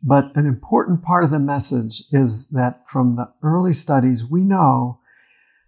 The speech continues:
that when somebody has symptoms and gets tested,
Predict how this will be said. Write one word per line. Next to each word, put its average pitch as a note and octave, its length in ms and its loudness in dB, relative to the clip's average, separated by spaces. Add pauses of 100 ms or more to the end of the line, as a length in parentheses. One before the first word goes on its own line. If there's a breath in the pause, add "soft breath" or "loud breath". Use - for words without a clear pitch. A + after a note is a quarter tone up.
(160)
that C3+ 240 6
when E3 260 4
somebody A3 380 2
has F3 340 0
symptoms C#3 840 -4 (400)
and C#3+ 180 4
gets F3 240 2
tested, - 560 -2